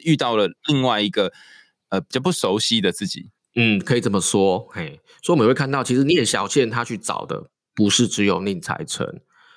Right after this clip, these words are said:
Speaker 2: 她在故事里面其实她找了不同的书生，哦。换句话说，她反映的不是单单只有宁采臣的个人心理，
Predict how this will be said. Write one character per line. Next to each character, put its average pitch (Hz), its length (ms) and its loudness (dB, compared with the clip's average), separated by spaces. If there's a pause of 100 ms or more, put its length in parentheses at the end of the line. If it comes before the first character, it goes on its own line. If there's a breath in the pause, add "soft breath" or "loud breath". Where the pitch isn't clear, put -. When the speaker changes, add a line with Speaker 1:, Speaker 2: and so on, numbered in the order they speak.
(260 soft breath)
Speaker 2:
她 - 140 -4
在 123 120 -2
故 123 220 2
事 120 180 2
里 90 140 -4
面 104 180 0
其 92 180 -2
实 95 140 -4
她 92 240 0
找 78 280 -2
了 76 80 -2
不 - 180 -4
同 80 220 -8
的 82 160 -8
书 104 320 0
生， 101 520 -4
哦。 71 200 -12 (440 loud breath)
换 156 120 -2
句 165 80 2
话 165 40 2
说， 165 120 2
她 180 100 0
反 113 260 -4
映 151 80 0
的 135 80 2
不 208 140 -6
是 127 260 -2 (160)
单 147 200 -6
单 143 200 -4
只 110 220 -2
有 101 180 2
宁 107 220 -4
采 80 180 -8
臣 80 200 -14
的 85 100 -14
个 123 240 2
人 90 160 -2
心 92 300 -4
理， - 180 -8